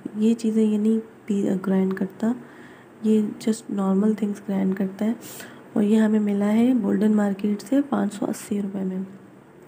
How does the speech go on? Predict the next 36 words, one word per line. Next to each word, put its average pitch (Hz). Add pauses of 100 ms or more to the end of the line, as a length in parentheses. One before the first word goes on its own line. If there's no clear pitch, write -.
(160)
plastic 220
market 190
से। - (580)
और 214
soap 220
dish 226
दिखाई 208
थी, 233
वो 220
भी 226
हमें 220
एक 208 (160)
वन 214
थर्टी 214
में 226
मिली। 208
सारी 202
चीज़ें 208
ली 202
हैं। 226 (760)
और 185
उसके 214
बाद 196
ये 202
जो 202
हम 208
आपको 202
शो 208
कर 208
रहे 214
हैं, 233 (100)
ये 196 (640)
spice 202
और 202
jars 208
हैं। 233